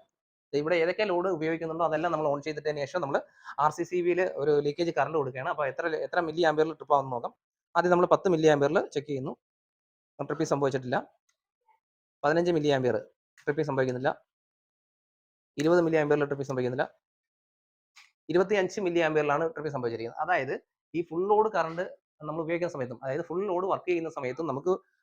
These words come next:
ഉണ്ടായിരുന്ന ലീക്കേജ് കാരണം എന്ന് പറഞ്ഞാൽ വളരെ ചെറിയൊരു കാരണം മാത്രമാണ് ലീക്കേജ് ആയിട്ട് സംഭവിച്ചുകൊണ്ട് പോകുന്നത്,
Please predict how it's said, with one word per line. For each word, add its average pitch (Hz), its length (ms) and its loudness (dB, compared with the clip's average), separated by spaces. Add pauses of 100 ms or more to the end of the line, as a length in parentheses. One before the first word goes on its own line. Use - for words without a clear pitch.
ഉണ്ടായിരുന്ന 151 400 6
ലീക്കേജ് 165 340 -2
കാരണം 151 200 0
എന്ന് 151 120 -6
പറഞ്ഞാൽ 131 260 -6
വളരെ 170 380 -2
ചെറിയൊരു 156 360 -2
കാരണം 131 200 -8
മാത്രമാണ് 120 380 -12
ലീക്കേജ് 135 240 -4
ആയിട്ട് 131 160 -4
സംഭവിച്ചുകൊണ്ട് 123 420 -12
പോകുന്നത്, 110 300 -12